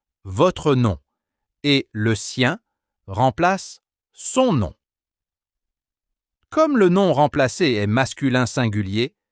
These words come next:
les deux expressions commencent par le. Elles évitent de répéter le mot nom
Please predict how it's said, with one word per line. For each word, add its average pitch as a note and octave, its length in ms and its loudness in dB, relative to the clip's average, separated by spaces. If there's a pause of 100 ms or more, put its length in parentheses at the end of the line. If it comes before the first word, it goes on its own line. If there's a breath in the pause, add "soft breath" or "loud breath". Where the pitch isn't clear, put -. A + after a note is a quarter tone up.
(480)
les B2+ 200 2
deux A#3 260 0
expressions A#3 640 -2
commencent G3 540 0
par E3 520 0 (440)
le. A2+ 400 0 (1300)
Elles C3+ 320 0
évitent C#3+ 380 -2
de A2+ 140 -2
répéter B2+ 520 -2
le A2+ 160 0
mot A2+ 300 0 (120)
nom B2 400 0